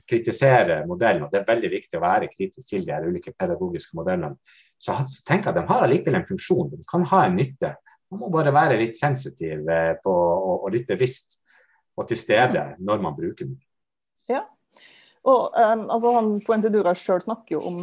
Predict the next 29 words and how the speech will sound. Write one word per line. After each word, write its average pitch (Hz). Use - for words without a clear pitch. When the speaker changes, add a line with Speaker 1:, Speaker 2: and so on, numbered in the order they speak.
Speaker 2:
teknologiens 180
affordans. 196
Speaker 1:
Mm. 151
Speaker 2:
Altså, 220
det 208
vil 220
si, 196
hvilke, 202
hvilke 190
muligheter 196
er 170
det 160
teknologien 175
åpner 180
for? 254
Hva 190
er 196
det 175
Speaker 1:
Mm. 175
Speaker 2:
den 180
lar 185
oss 185
gjøre 208
som 170
vi -
ikke 170
kunne 170
gjøre 185
tidligere? 214